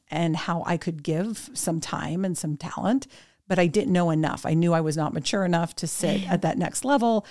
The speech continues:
Speaker 1: but I had the ab-, ability to observe. And so I volunteered to serve as a branch liaison to the, the larger,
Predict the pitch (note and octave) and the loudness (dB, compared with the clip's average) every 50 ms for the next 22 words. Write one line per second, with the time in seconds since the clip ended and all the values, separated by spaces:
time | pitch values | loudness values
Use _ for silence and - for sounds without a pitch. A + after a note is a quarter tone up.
0 | - - - - - F#3 F3+ F3 D#3 F#3 F#3 E3 F3 E3+ D#3+ D3 - _ _ _ | -20 -20 -16 -4 0 2 2 2 2 2 0 0 0 -2 -2 -4 -6 _ _ _
1 | - F3+ D#3 F3+ E3+ E3 D#3+ D#3+ D3 - - D#3 D3+ C#3 - D#3 D3 - - - | -10 -4 0 0 2 2 2 0 0 -2 -4 -4 -4 -2 -2 -2 0 -2 -4 -4
2 | - D#3+ D3+ - F#3 D#3 D#3 D3 D#3 D3 D#3 D#3 D#3 D#3 - - D#3 D3+ D3+ D#3 | -4 -2 -2 0 0 0 0 0 0 0 0 0 0 0 -2 -2 -4 -4 -4 -4
3 | E3 D#3 - - D3+ D3+ D3 D3 D3+ C#3+ - - D#3+ D3 D#3 D3 C#3+ C#3+ C#3+ D3+ | -4 -4 -2 -2 -2 -2 -2 -2 -2 -4 -4 -2 -2 -2 -2 -2 -2 -2 0 0
4 | D3+ D3+ D#3 - - - - - - - - - - - - F3 F3+ F#3 F#3 F3 | 0 0 -2 -2 -4 -6 -6 -8 -12 -20 -20 -20 -14 -6 0 2 4 6 4 4
5 | D3 - D3 D#3 D#3 D3+ D#3+ D3+ C#3+ C#3+ D3 - _ _ - D#3 C#3+ D3 D#3 D#3 | 2 0 0 0 0 0 -2 -2 -2 -2 -4 -4 _ _ -6 -4 0 2 4 4
6 | D#3 C#3+ D3+ C#3+ C#3 C#3 C#3 - | 4 2 0 -2 -2 -2 -4 -6